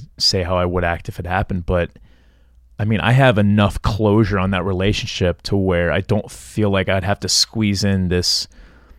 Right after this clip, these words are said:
trying to repair a relationship with the last of his days. I mean, I would certainly support him as much as I can, but yeah, like, I've already let go of, hey, like, I live,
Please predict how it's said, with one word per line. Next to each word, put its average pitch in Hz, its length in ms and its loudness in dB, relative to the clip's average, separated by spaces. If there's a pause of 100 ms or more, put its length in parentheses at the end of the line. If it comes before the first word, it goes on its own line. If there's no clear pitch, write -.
(640)
trying 113 300 0
to 107 100 -4
repair 104 380 2
a 98 60 6
relationship 95 1000 2 (380)
with 98 140 -6
the 101 100 -2
last 92 360 0
of 95 100 -2
his 92 200 -2
days. 98 360 2
I 127 60 0
mean, 120 200 4
I - 140 2
would 123 160 4
certainly 123 680 4 (360)
support 127 460 4
him 117 120 2
as 101 120 0
much 107 240 0
as 104 120 0
I 95 120 0
can, 107 600 0 (540)
but 101 300 4 (500)
yeah, 117 260 2
like, 98 180 2
I've 92 120 0
already 123 260 6
let 101 260 2
go 110 380 4
of, 92 420 0 (420)
hey, 113 340 4
like, 90 180 0
I 98 120 2
live, 107 500 2